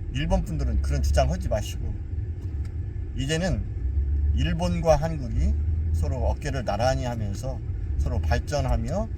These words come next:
나가는 그런 일본 국가가 될 수 있도록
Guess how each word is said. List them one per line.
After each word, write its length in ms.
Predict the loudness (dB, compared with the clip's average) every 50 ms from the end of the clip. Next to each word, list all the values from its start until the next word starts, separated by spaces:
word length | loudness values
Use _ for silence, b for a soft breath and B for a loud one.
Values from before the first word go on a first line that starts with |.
| -6 -6 -6 -4 -4 -2 -2 0
나가는 1400 | 0 4 4 4 4 4 4 2 2 2 2 0 0 0 0 0 0 -2 0 0 0 0 2 2 2 0 0 0
그런 400 | 0 2 2 2 2 0 -2 -4 -4 -4 -4 -6 -6 -8 -8 -6 -4 -4
일본 360 | -2 -2 0 0 0 0 0
국가가 340 | 0 0 2 4 4 4 4
될 180 | 4 2 0
수 120 | 0 0 -2
있도록 340 | -2 -2 -4 -2 -2 -2